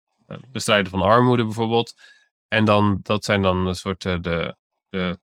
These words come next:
de regels die je stelt. En vervolgens hoop je dat de rest efficiënt geregeld is. Omdat ik denk dat het idee van efficiëntie is dan heel,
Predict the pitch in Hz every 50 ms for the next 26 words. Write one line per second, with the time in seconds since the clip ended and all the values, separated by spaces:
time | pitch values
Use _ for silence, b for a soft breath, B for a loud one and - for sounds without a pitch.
0 | _ _ _ _ - 98 90 101 110 117 120 - 127 113 - - 123 117 113 -
1 | - - 113 107 110 117 107 - - _ _ _ - 110 110 107 98 - 101 -
2 | - 120 123 127 - - 127 - - 107 110 117 117 - - 117 107 113 107 -
3 | - 110 98 107 107 - - - - 107 - - 110 - - 110 107 107 101 -
4 | - - - 110 101 107 110 107 107 - - 90 87 - - 110 104 113 107 -
5 | - B B B B B B B _ - - 107 - 123 120 127 123 123 120 107
6 | - - _ _ _ - - 98 - - 110 98 104 107 117 127 120 120 117 110
7 | - - 117 - - 113 - - 120 117 120 127 - - - 107 104 104 - _
8 | _ _ _ _ _ _ _ _ _ - - 107 - - 117 110 107 104 104 113
9 | 120 123 123 120 117 113 104